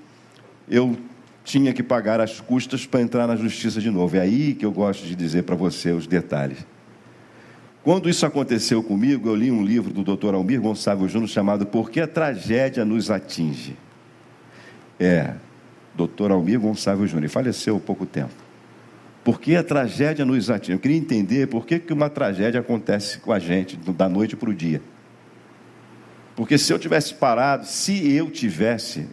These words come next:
é a sensação, se ti-, se eu tivesse encostado aquele carro no, no, quando ele apagou a primeira vez, se eu tivesse encostado aquele carro quando ele apagou a segunda, por que que eu tinha que passar ali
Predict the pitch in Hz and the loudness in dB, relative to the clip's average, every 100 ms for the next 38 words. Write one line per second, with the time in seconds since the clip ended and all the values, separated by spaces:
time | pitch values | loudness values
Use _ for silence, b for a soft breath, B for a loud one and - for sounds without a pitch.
0 | - 87 90 87 104 98 82 92 87 - | -4 0 0 0 -2 0 -2 -2 -2 0
1 | 170 170 - 143 110 - - - - - | 0 0 0 0 0 -4 -20 -20 -20 -20
2 | - - - - - - - - - - | -20 -20 -20 -20 -20 -20 -20 -20 -20 -20
3 | - - - 165 175 165 156 147 123 - | -20 -2 2 4 2 0 0 0 0 0
4 | 151 127 120 123 - - 127 104 101 95 | 0 2 0 0 0 0 0 2 2 2
5 | 95 95 - 101 104 104 101 101 92 113 | 2 0 0 -2 0 2 2 0 0 0
6 | 110 92 98 90 73 85 87 78 - - | 0 0 2 0 0 0 0 -2 -10 -14
7 | - - 143 127 151 147 143 120 - 131 | -6 -2 0 0 0 0 0 0 0 0
8 | 120 107 101 120 110 107 98 101 95 90 | 0 0 0 0 0 0 0 0 0 -2
9 | 104 104 - 101 80 107 104 113 - 180 | 0 0 0 -2 -2 -4 -4 -4 -2 -2
10 | 147 156 147 - 101 - 135 107 92 113 | 0 0 -2 0 0 0 -2 0 0 -2